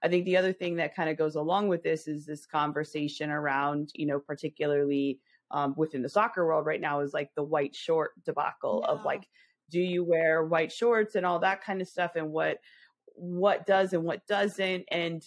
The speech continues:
Speaker 1: you know, there's a lot of things that go into purchasing uniforms, and you have to have a light color and you have to have a dark color.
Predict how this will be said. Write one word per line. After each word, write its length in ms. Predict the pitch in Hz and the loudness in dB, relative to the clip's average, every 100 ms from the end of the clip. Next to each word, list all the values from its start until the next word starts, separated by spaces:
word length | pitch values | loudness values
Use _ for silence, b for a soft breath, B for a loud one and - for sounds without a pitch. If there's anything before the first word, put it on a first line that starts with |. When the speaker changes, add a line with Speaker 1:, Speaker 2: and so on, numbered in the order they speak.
| - | -4
Speaker 1:
you 120 | 196 | 0
know, 140 | 180 170 | 2 2
there's 220 | 202 233 | 2 2
a 40 | |
lot 240 | 220 202 196 | 2 4 2
of 140 | 196 | 0
things 340 | 190 185 170 - | -2 -4 -2 0
that 360 | 156 151 160 | 2 2 0
go 200 | 165 160 | 2 2
into 440 | - 151 160 - 151 | 0 -2 -2 -6 -6
purchasing 520 | 160 151 151 151 143 | -4 -4 -4 -2 -2
uniforms, 640 | 143 151 151 175 180 175 | -2 -4 -2 0 0 -2
and 120 | 156 151 | -4 -4
you 80 | 147 | 0
have 180 | 156 156 | -2 0
to 60 | |
have 120 | 151 156 | -2 -2
a 40 | |
light 320 | 151 151 143 | 2 0 0
color 260 | - 151 151 | -4 -2 -2
and 120 | 143 | -4
you 60 | 139 | -8
have 180 | 151 160 | -12 -4
to 80 | 165 | -2
have 140 | 160 | -2
a 40 | 165 | -2
dark 320 | 156 147 - | 0 0 -2
color. 400 | - 151 151 | -2 0 0